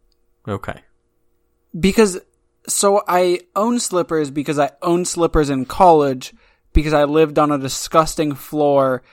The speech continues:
Speaker 2: where if in the middle of the night I had to go, go to the bathroom,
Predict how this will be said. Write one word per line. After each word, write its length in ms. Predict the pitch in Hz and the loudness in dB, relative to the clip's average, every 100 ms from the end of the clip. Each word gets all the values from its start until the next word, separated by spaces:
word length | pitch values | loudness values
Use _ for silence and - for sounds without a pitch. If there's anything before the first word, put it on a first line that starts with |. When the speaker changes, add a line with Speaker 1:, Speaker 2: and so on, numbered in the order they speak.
| _ _ - | _ _ -12
Speaker 2:
where 600 | 139 143 139 135 131 131 | -2 2 2 2 0 -4
if 220 | - 147 156 | -8 -6 -4
in 120 | 151 | -2
the 80 | 147 | -4
middle 360 | 143 147 151 | -2 -2 0
of 80 | 147 | -2
the 80 | 143 | -2
night 180 | 139 139 | -2 -2
I 40 | |
had 160 | 135 143 | -2 -4
to 200 | 139 139 | -4 -4
go, 240 | 139 143 - | -4 -6 -8
go 140 | - 147 | -4 -2
to 60 | |
the 120 | 135 131 | -2 -2
bathroom, 560 | 165 175 - 143 135 | -4 -4 -6 -6 -6